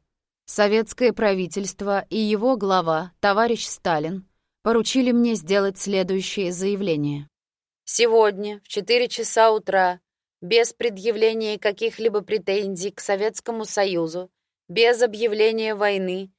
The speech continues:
германские войска напали на нашу страну, атаковали наши границы во многих местах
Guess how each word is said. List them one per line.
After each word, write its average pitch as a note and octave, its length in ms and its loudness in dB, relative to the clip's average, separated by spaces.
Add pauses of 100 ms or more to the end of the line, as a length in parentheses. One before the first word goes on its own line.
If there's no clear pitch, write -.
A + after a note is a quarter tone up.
(240)
германские A#3 760 2
войска A3 480 2
напали G#3+ 420 2
на G#3+ 160 -2
нашу G#3+ 320 -2
страну, F#3+ 600 -4 (320)
атаковали A#3+ 600 2
наши A3 320 -2
границы G#3 640 -2
во G#3 100 2
многих G#3 500 -4
местах G3 640 -2